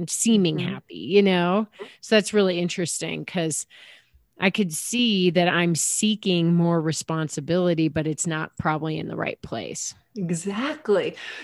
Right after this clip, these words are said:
Speaker 2: Seek the responsibility that lights you up, because we need you
Speaker 1: Mm.
Speaker 2: to be lit up. You are here to
Speaker 1: Mm.
Speaker 2: elevate the world.
Speaker 1: Ooh, ooh, I love it. Okay.
Speaker 2: As M Gs also, we do,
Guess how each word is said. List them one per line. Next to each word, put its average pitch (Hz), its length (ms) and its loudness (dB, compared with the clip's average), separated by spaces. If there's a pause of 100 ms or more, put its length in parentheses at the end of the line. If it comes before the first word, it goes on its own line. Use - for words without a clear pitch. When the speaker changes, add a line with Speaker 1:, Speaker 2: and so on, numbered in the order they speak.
Speaker 2:
Seek - 340 0
the 277 80 0
responsibility 208 800 2
that 180 180 0
lights 180 400 0
you 175 140 -2
up, - 320 -6 (320)
because 196 280 4
we 185 140 6
need 175 260 4
you 185 100 4
Speaker 1:
Mm. - 20 4
Speaker 2:
to 170 80 -4
be 160 160 -2
lit 156 200 -6
up. - 360 -8 (320)
You 180 200 2
are 180 120 4
here 180 240 0
to 175 80 2
Speaker 1:
Mm. - 20 -2
Speaker 2:
elevate 156 440 0
the 151 60 -6
world. 175 480 -6 (280)
Speaker 1:
Ooh, 175 560 4 (120)
ooh, 226 300 10
I 175 140 8
love 196 560 8
it. 190 280 8
Okay. 180 720 6 (260)
Speaker 2:
As 254 260 8
M 254 240 6
Gs 254 300 0
also, 202 380 2
we 233 260 6
do, 240 680 2